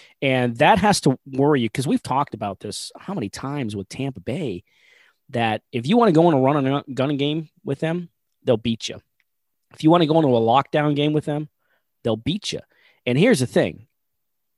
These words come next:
They scored four goals on Andrei Vasilevskiy today. Didn't win.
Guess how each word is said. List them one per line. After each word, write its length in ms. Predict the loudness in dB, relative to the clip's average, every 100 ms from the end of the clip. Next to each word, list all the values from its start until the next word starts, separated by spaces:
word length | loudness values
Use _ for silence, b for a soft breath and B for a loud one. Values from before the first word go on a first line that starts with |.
| _
They 200 | 0 0
scored 400 | 2 4 4 2
four 280 | 0 0 2
goals 300 | 2 2 0
on 60 |
Andrei 260 | -4 -4 -4
Vasilevskiy 540 | -6 -8 -8 -8 -8
today. 260 | -6 -6 -8 _ _ _ _ _ _ _ -6
Didn't 140 | -4
win. 180 | -4 -6